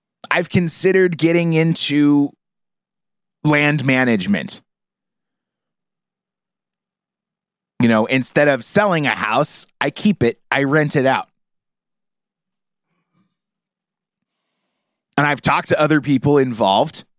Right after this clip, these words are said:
And it's still, I mean, it's not a bad idea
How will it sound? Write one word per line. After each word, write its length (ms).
And 120
it's 160
still, 460
I 80
mean, 160
it's 240
not 240
a 60
bad 320
idea 760